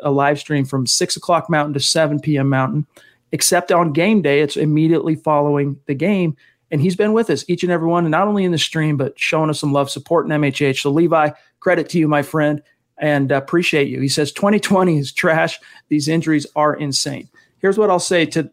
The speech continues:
to that effect, Zach. The injuries so far, seriously, it's not just an injury to, you know,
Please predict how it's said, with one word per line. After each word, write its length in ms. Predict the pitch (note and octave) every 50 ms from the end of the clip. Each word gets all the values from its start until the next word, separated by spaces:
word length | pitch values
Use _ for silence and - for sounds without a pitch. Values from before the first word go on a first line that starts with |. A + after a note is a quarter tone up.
| - D#3+ D3
to 100 | - E3
that 180 | D3+ D3+ D3+
effect, 340 | D3 C3+ - D3 C#3 C3+ - -
Zach. 280 | C#3+ C#3 C3 C3 - _ _ _ _ _ _ _ _ _ _ _ _ _ _ _ _ _ _ _ _ _ _ _ -
The 160 | E3+ D3+ -
injuries 400 | F#3+ F#3 F#3+ F3 F#3+ F3+ D#3 -
so 140 | - D#3+ D3
far, 480 | - - C#3+ C#3+ C#3+ D3 D#3+ D#3 - -
seriously, 540 | - - E3 D#3 C#3+ C3 - - - - - -
it's 120 | D3+ -
not 160 | G3 F#3+ A3
just 200 | - B3 G#3+ -
an 80 | G3+ F3+
injury 340 | F3 F3 D#3 D#3+ E3 D#3 D3
to, 500 | D3 - D#3+ D#3 D3+ D3+ D3 C#3 C3+ - _ _ _ _ _ _ _
you 120 | - E3 D#3
know, 260 | D3 C3+ C3 A#2+ -